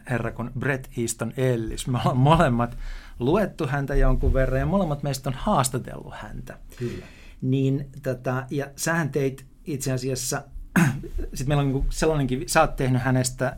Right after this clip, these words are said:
Speaker 1: sivuainetutkielman,
Speaker 2: Joo.
Speaker 1: ja mä oon puolestaan kustantajana kustantanut hänen kirjojansa.
Speaker 2: Joo.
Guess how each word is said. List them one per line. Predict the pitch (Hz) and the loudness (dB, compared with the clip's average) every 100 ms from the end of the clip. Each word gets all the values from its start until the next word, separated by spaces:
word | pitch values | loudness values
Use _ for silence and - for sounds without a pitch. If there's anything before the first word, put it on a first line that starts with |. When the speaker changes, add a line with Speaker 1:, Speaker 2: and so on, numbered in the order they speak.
| - | -2
Speaker 1:
sivuainetutkielman, | - 170 151 135 117 117 117 - 190 190 - 131 117 113 113 107 - | 4 4 4 2 2 0 -2 2 2 2 -2 0 2 0 -2 -4 -6
Speaker 2:
Joo. | 117 107 | -2 0
Speaker 1:
ja | 131 | 4
mä | 131 | 4
oon | 127 123 | 4 2
puolestaan | 120 123 120 | -2 -2 -4
kustantajana | 123 139 - 110 113 117 113 | -2 -2 -2 -4 -4 -6 -2
kustantanut | 139 127 117 117 120 120 | 0 0 -2 -8 -8 -8
hänen | 123 120 | -10 -12
kirjojansa. | - 135 127 127 127 - | -10 -8 -8 -10 -6 -2
Speaker 2:
Joo. | - - | 0 0